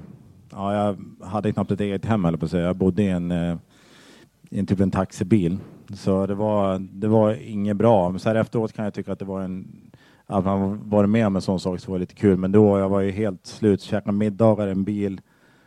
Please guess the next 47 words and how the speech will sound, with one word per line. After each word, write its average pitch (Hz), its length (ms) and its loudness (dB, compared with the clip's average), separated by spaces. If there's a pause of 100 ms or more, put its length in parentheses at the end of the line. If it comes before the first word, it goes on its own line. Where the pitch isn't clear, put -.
(200)
Liksom, 90 360 -2 (340)
ja, 95 140 -6
det 98 60 0
var, 92 480 2
det - 300 -8
var 98 100 0
inget 92 140 -4
bra. 95 280 2
Spela 107 260 -2
två 110 240 4
matcher 98 300 0
på 101 120 -4
en 95 60 -4
och 92 80 -4
samma 92 220 -2
dag 98 320 0
och 90 80 -4
såna 85 140 -8
här 85 80 -6
grejer. 85 260 -6
Det 90 60 -2
var, 92 260 0 (1300)
man 110 180 2
ville 131 200 6
ju 135 60 8
ändå 120 140 6
vara, 117 420 6
det 113 100 2
var 120 100 6
ju 117 60 6
därför 113 360 2
man 104 200 0
ville 110 200 2
ju 120 60 6
vara 107 300 4
i 104 100 2
Rangers, 101 440 0
men, 95 240 0
eh, 92 140 2
och 101 120 4
de 113 140 4
hade 110 160 4
två 117 380 6
rutinerade 107 540 2
målvakter 98 580 2
som 90 200 -4
hade, 87 400 0